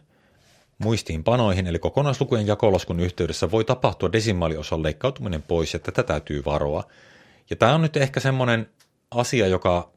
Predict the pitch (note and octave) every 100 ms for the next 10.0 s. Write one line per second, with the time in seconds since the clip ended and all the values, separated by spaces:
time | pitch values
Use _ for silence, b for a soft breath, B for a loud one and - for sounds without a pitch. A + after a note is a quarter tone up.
0 | _ _ _ _ _ - A2+ G#2+ F#2 E2+
1 | G2+ F2+ E2+ F2 F2 E2+ F#2 F2 E2+ D#2+
2 | - - F2 G#2 A#2+ - A2+ G#2+ - G2
3 | G#2 F2+ F2 - F2+ - B B B B
4 | B F2+ - - - F2 - F2 - E2+
5 | E2+ E2 F2 E2 D#2+ - - F#2+ F2+ F#2
6 | E2 D#2 D#2 _ _ _ _ _ _ _
7 | _ _ - - G2 A#2 F2+ F2 - E2+
8 | E2+ _ - G2 F2+ E2+ - - - G2+
9 | B2 C3+ F#2+ E2 - D2+ - - - G2+